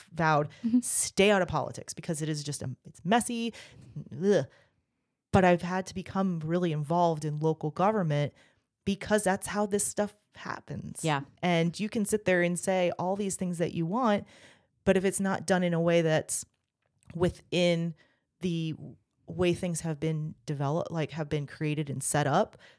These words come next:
Speaker 1: then you're just gonna be squawking over here and people are gonna ignore you.
Speaker 3: Mm-hmm.
Speaker 1: You have to understand how the structure has been created. And that's been a real learning curve from someone who's just,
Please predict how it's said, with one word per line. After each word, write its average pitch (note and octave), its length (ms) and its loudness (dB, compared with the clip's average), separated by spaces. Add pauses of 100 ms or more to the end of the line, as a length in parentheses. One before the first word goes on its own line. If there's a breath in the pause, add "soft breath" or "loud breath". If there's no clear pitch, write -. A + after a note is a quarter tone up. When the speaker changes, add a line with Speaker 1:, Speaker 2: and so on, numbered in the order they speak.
(100)
Speaker 1:
then F3 140 0
you're F3 100 0
just F3 220 2
gonna E3+ 120 -2
be D#3 120 -2
squawking E3 400 2
over D#3 120 0
here D3+ 140 -4
and C#3+ 80 -6
people D3 160 -4
are C#3 40 -4
gonna C3+ 120 -6
ignore B2+ 380 -6
you. C2 160 -4
Speaker 3:
Mm-hmm. D#3+ 340 -2
Speaker 1:
You E3+ 60 -4
have F#3 220 0
to - 100 -6
understand E3 500 -2
how D3 320 -2
the C#3+ 100 -8
structure - 460 -4
has C3+ 180 -8
been - 180 -10
created. G#2 580 -6 (280 loud breath)
And E3 160 0
that's - 220 0
been D#3 160 -2
a C#3 100 -2
real G3 400 4
learning E3+ 360 -2
curve C3 500 -8 (140)
from D3+ 140 -6
someone D3 320 -4
who's D3 200 -4
just, C#3 300 -6